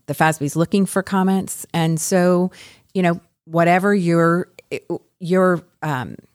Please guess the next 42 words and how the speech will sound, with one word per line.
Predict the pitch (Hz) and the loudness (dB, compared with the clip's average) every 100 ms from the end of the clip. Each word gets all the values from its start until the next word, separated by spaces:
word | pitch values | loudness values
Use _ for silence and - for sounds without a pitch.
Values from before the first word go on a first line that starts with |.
| - _ - | -18 _ -2
based | 196 202 190 | -2 0 0
on | 156 | 0
an | 139 | -2
evaluation | 131 147 175 220 196 156 151 156 | -4 0 2 2 2 0 -2 -4
of | 147 | -4
the | 143 - | -4 -6
impact | 175 165 160 | -4 -4 -4
it | 160 | -4
would | 139 | -6
have, | 143 143 127 123 127 - - - - | -6 -4 -2 -2 -4 -8 -20 -20 -8
good, | - 214 | -2 2
bad, | 208 202 | 2 2
or | 175 | 2
indifferent, | 147 139 - 123 110 131 - - | 2 0 0 -2 -4 -4 -8 -6
you | 156 | -4
know, | 135 | -2
think | - 165 | -2 -2
about | 156 147 | 0 0
what | 135 - | 0 -2
that | 120 | -2
might | 135 - | -2 -4
look | 135 - | -6 -6
like. | 123 - - _ | -8 -8 -10 _
Um, | 151 127 120 - - | -4 -4 -4 -8 -6
so, | - 156 143 | 0 2 0
so | - 156 143 | -2 -2 -2
similar | - 185 175 | 0 2 2
to | 151 | 2
your | 143 107 | 2 2
opening | 143 139 120 | 0 -2 -4
comment, | - 135 127 - | -2 0 0 -2
I, | 151 - - | -4 -4 -6
I | 156 | -2
encourage | 147 - - 180 156 123 | -2 -4 0 2 2 -2
companies | - 127 110 104 101 - | -6 -8 -6 -6 -6 -6
to | 147 | -4
share | - 139 | 0 0
their | 131 131 | 0 -2
point | 127 127 | -4 -4
of | |
view. | 139 127 113 131 - - - - - - - | -4 -4 -4 -6 -12 -20 -20 -20 -20 -6 0
Um, | 190 | 2